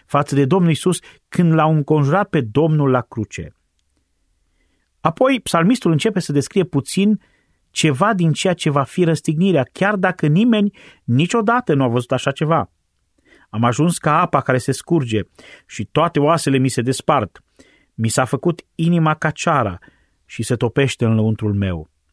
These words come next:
Mi se usucă puterea ca lutul și mi se lipește limba de cerul gurii. M-ai adus în țărâna morții. Căci niște câini mă înconjoară.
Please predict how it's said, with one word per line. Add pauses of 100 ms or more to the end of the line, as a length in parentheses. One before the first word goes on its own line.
(320)
Mi
se
usucă
puterea
ca
lutul (440)
și
mi
se
lipește
limba (260)
de
cerul
gurii. (500)
M-ai
adus
în
țărâna
morții. (760)
Căci
niște
câini
mă
înconjoară.